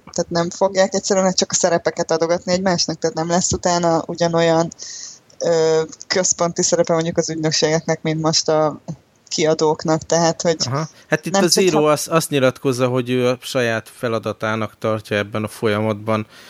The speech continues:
Speaker 2: a népszerűsítését a könyvnek, és akkor azt ő, ő maga akarja megszervezni, hogy mit tudom én, milyen tévésóba nyilatkozzon, meg,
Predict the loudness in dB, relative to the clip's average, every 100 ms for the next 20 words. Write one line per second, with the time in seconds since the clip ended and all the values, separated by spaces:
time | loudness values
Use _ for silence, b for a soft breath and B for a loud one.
0 | B B -6 -4 0 2 2 0 -2 -2
1 | -4 -4 -2 -2 -4 -6 -4 -2 -2 -2
2 | -4 -6 -6 -4 -2 -2 -2 -2 2 0
3 | 0 0 0 0 0 2 2 0 0 0
4 | 0 0 -2 -2 -2 -4 -6 B B B
5 | B -10 -8 -6 -2 -2 -2 0 -2 -4
6 | _ 0 2 4 2 2 0 4 4 4
7 | 2 0 -2 -2 -2 0 -2 -2 -4